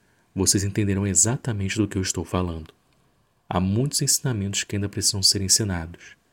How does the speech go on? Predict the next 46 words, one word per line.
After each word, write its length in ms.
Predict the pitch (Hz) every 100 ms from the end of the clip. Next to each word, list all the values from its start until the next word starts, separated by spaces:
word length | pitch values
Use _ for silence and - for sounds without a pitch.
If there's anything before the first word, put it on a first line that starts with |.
| _ _ _ _ _ _ _
Não 160 | 120 135
é 80 |
como 220 | 147 151 139
quando 220 | 135 127
você 260 | 120 -
manda 400 | 113 101 104 104
seu 180 | 95 110
filho 240 | 101 101 95
para 140 | 101
a 20 |
escola 460 | 107 - 92 92 90
ou 60 |
simplesmente 560 | 85 - 98 90 95 98
se 160 | - 95
casam 440 | 95 98 110 120
e 40 |
se 120 | - 113
tornam 300 | 110 110 98
pais 500 | 92 92 98 101 -
sem 200 | - 98
nenhum 260 | 92 104
treinamento. 640 | 113 113 117 104 85 85 - _ _ _ _ _ _ _ -
Para 160 | 90
serem 300 | 87 101 98
pais 360 | - 98 110 113
das 160 | 123
crianças 420 | - 120 92 87 85
de 100 | 82
Mitra, 420 | 95 101 - - _ _ _ _ -
vocês 240 | 98 101
precisam 340 | - 101 117 107
ser 180 | 117
orientados 600 | 110 113 101 - 98 101
e 60 | 101
treinados, 680 | - 123 107 95 92 90 - _ _ _ -
para 160 | 98 98
que 120 | 101
não 200 | 95 117
as 80 | 120
interpretem 600 | 127 120 - 92 95 90
mal 380 | 87 95 123 -
devido 300 | - 104 107
à 40 | 110
sua 200 | - 110
própria 400 | - 107 120 131
confusão. 560 | 135 - 147 110 85